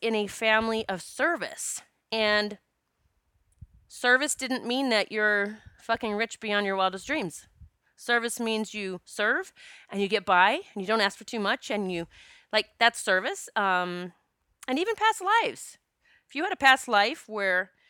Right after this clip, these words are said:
you were of service and, and maybe you didn't get paid, maybe you exchanged things,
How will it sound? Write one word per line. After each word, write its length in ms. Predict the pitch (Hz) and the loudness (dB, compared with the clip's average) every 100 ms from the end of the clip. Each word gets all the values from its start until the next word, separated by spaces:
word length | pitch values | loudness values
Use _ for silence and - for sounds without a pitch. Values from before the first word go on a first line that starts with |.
| _ _ _ 202 | _ _ _ -12
you 100 | 226 | -6
were 100 | 208 | -4
of 100 | 196 | -4
service 480 | - 202 202 202 226 | -6 -6 -6 -6 -6
and, 140 | 190 - | -8 -8
and 360 | 190 180 175 - - | -8 -6 -8 -14 -12
maybe 260 | 202 226 | -10 -8
you 100 | 247 | -8
didn't 200 | 208 220 | -8 -6
get 180 | 208 175 | -6 -6
paid, 260 | 240 220 180 | -4 -4 -4
maybe 220 | 190 202 | -6 -8
you 120 | 208 | -10
exchanged 680 | 185 - - 214 196 202 - | -10 -10 -6 -4 -4 -6 -10
things, 560 | - 156 151 269 - | -8 -6 -6 -8 -10